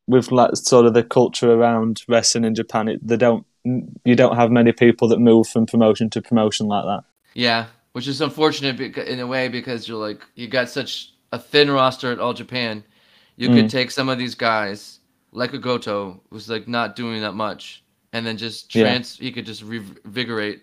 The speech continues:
Speaker 2: some, some other place. But like you said, it's not common.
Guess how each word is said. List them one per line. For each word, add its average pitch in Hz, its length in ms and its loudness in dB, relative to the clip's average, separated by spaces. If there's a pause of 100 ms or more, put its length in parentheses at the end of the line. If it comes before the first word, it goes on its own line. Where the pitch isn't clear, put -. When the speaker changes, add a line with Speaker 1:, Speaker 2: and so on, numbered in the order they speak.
(240)
Speaker 2:
some, 104 300 -16 (140)
some 104 180 -14
other 95 120 -12
place. 92 320 -14
But - 240 -16
like - 120 -16
you - 60 -20
said, 101 320 -10 (680)
it's 117 80 -12
not 123 180 0
common. 98 400 -6